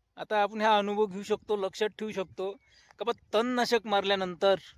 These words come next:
पाणी नको, दोन दिवस तरी पाणी नको.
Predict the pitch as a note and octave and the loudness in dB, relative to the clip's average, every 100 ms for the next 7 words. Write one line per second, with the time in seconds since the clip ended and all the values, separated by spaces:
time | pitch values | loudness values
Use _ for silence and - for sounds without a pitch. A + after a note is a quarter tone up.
0 | - - - - - - - _ _ - | -20 -20 -20 -20 -20 -20 -20 _ _ -20
1 | - _ _ - F#3 F#3 G3 F3+ D#3+ - | -20 _ _ 4 6 6 2 0 -2 -2
2 | F3 - _ - - - - _ _ _ | -4 -4 _ -20 -20 -20 -20 _ _ _
3 | - C#3 A3 C4 B3+ C4 B3+ C4 C4 A3 | -4 8 10 10 10 8 10 8 6 6
4 | G#3 F#3+ E3+ - | 4 4 -2 -4